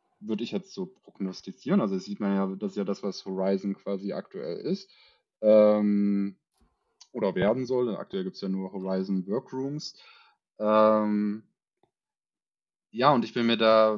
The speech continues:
bin mir da nicht sicher, ob das jetzt wirklich, äh, also eine Vision ist, die ich quasi jetzt aufgezeigt bekommen muss. Für mich war es so ein bisschen wie Ready Player One schauen. Ich meine, das ist alles schön und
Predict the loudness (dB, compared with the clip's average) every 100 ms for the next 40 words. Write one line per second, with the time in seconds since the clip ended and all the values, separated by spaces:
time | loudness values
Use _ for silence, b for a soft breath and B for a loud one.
0 | -4 -10 -6 -4 -2 -2 -4 -8 -4 -4
1 | -4 -8 -8 -10 -10 -8 -6 -6 -6 -8
2 | b b b b _ _ _ _ _ _
3 | _ -20 -20 -20 -18 -12 -4 -2 -2 -2
4 | 2 2 2 -2 -6 -8 -4 -2 0 -2
5 | -2 -6 -8 -8 -8 -6 -6 -10 -4 -2
6 | -2 -4 -2 -2 0 -2 -2 -4 -4 -4
7 | -2 0 2 2 0 -2 2 2 2 -2
8 | -2 0 0 -2 -8 -12 -6 0 2 2
9 | -2 -4 -8 -2 2 2 0 -8 -16 _
10 | B B B -2 0 0 0 2 4 4
11 | 2